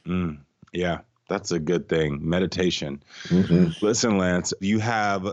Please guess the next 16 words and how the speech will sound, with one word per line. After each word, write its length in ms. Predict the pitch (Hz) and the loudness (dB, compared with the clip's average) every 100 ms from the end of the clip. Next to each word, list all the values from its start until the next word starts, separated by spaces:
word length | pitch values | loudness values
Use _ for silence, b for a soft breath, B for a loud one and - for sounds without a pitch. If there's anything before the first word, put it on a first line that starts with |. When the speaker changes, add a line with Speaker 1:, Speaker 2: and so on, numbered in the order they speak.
| - - | -10 -12
Speaker 1:
so 320 | - - 117 | -8 -2 0
much 280 | 120 110 - | 0 -2 -4
things 320 | 104 95 82 | -4 -4 -4
you 40 | |
got 220 | 87 85 | -4 -4
going 240 | 82 90 87 | -4 -2 0
on, 240 | 85 82 | 0 0
but 300 | 85 90 - | 0 -2 -4
as 160 | 92 87 | -4 -2
we 80 | 95 | -2
talked 260 | 98 98 | -2 -2
about, 300 | 90 90 92 | -2 -2 0
you 140 | 95 101 | 0 0
and 100 | 95 | 2
Michael 680 | 90 87 92 87 87 87 | 0 0 2 2 2 2
is 360 | 62 85 82 | 0 0 -2